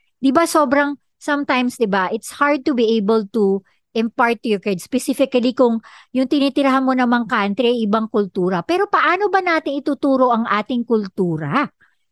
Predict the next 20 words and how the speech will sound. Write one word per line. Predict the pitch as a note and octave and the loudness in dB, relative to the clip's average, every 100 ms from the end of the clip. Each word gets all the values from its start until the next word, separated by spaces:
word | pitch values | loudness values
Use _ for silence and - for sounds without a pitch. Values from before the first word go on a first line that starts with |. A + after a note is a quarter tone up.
| _ | _
Kahit | B3+ C4+ C#4 | 0 0 2
na | B3+ B3 A#3+ _ _ - | 0 0 -2 _ _ -4
nasa | A#3+ B3 - | -2 0 0
abroad | A3+ F#3+ A#3+ A#3+ F#3+ | 0 2 4 2 0
po | A3+ A3 | -4 -4
tayo | - E3+ F3 F3 | -4 -2 0 0
at | G3+ | -2
hindi | B3 C#4+ B3+ E4 | -2 0 2 2
mawala | E4 D#4 C4 B3 G#3 | 2 2 4 2 2
ang | G#3+ A3+ | 0 -2
ating | G#3 A3 - A#3 A3+ | -2 -4 -2 -4 -2
tamis | G#3+ G3 E4 - B3 | 0 2 0 -2 -2
ng | G#3+ G#3 | 0 0
bilang | G3 B3 B3+ B3 | 0 0 0 -2
Pilipino. | - G3+ F3 - D#3 C3+ C#3 C#3+ - - - - - | -4 -2 -2 -6 -8 -8 -8 -10 -16 -20 -20 -10 -4
At | B3 E4 | -2 0
sasamahan | C4+ E4+ D#4 D4+ | 0 2 2 2
po | D#4+ D#4+ D#4 | 0 -2 0
tayo | D#4+ C4+ B3+ C4 C#4 F#4 - _ _ _ | 0 0 2 4 4 2 -2 _ _ _
ni | A#3+ | -4